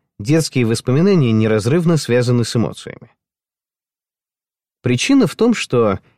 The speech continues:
яркое чувство, особенно испытанное впервые, запоминается очень прочно. Это как бы импринтинг, образец на дальнейшую жизнь.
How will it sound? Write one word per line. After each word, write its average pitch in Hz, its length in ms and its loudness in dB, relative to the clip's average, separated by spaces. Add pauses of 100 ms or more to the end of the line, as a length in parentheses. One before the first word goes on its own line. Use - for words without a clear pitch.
(240)
яркое 104 880 -2
чувство, - 500 -6 (240)
особенно 104 400 0
испытанное 101 480 -2
впервые, 123 540 -2 (280)
запоминается 123 840 0
очень 143 340 0
прочно. - 500 -4 (760)
Это 160 200 -2
как 160 180 0
бы 143 360 0
импринтинг, 139 760 -2 (560)
образец 123 580 0
на 127 120 0
дальнейшую 135 560 0
жизнь. 76 340 -8